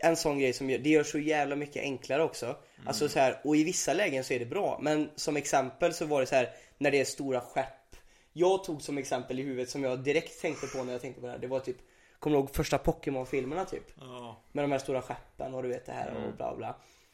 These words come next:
Speaker 1: Då är det så här, det är ju C G I.
Speaker 2: Mm.
Speaker 1: Men det är också någonting som jag tyckte gjordes på ett bra sätt.
Speaker 2: Ja, det var inte, det var, det var inte så illa faktiskt. För, för min del så är, är det värsta, jag, jag har svårt för shower som är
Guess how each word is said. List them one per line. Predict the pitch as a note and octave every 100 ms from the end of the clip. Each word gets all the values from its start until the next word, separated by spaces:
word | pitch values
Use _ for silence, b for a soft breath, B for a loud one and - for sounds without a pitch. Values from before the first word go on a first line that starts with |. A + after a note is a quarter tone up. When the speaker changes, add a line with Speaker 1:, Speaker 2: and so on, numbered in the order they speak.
| b b -
Speaker 1:
Då | D3+
är | D#3
det | D3
så | D3
här, |
det | B2 E3+
är | D#3+
ju | C3+
C | - B2+
G | A#2+
I. | F#2+ - -
Speaker 2:
Mm. | A2 G#2+ -
Speaker 1:
Men | C3
det | D#3+
är |
också | F#3 -
någonting | C#3 C3 C3 B2+
som | C3+
jag | B2+
tyckte | C3 B2+
gjordes | B2+ B2 -
på | C3+
ett | B2+
bra | G3 F#3
sätt. | - - -
Speaker 2:
Ja, | G2+ A#2 D#3
det | D#3+
var | G#3
inte, | A#3+ C3
det |
var, | B2 D#3+
det |
var | C#3+
inte | F#3 -
så | - - C3+
illa | B2 G2+
faktiskt. | G#2+ - - - b b b b b b - _ _ - - - - -
För, | -
för | C3 C#3+
min | B2+ D#3
del | C#3 B2+
så | -
är, | B2+ B2
är | D#3 C3+
det |
värsta, | C3 - - B2+ A#2+
jag, | C3 C#3 D3
jag |
har | D3+
svårt | - D3+ D#3+ D#3
för | C#3+
shower | D#3+ B2 A#2
som | A#2 B2+
är | B2